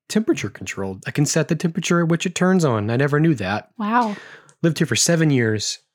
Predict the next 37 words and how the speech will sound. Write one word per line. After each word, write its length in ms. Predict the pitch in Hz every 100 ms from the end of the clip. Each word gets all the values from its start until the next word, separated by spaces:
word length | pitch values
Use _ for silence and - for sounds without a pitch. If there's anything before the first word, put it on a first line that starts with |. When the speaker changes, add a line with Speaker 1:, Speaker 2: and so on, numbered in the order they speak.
| -
Speaker 1:
and 140 | 120
the 80 | 123
H 200 | 139 135
vac 200 | 123 120
guy 240 | 113 110
was 180 | 110 104
like, 240 | 110 101
"You 60 | 151
know, 80 | 170
you 160 | 147
can 140 | 139 117
program 400 | 147 160 117 92
that." 220 | 92 107
And 100 | 104
I 40 | 95
was 120 | 92
like, 160 | 87
"Wow, 400 | - 120 107 87 - _
no, 320 | 110 107 147 -
I 360 | 226 262 262 262 -
didn't 140 | 135
know 120 | 85 85
that." 220 | 104 -
Speaker 2:
<laughs> 420 | 330 - - -
Speaker 1:
So, 160 | - 277
Speaker 2:
You're 80 | 233
never 200 | 262 254
Speaker 1:
yeah. 40 |
Speaker 2:
too 140 | 233 226
old 240 | 208 190
to 120 | 196
learn. 360 | 185 180 170 165 _ -
Speaker 1:
You 180 | 131 143
guys, 300 | 147 143 127
you 60 |
know 140 | 135 147
what? 260 | 156 -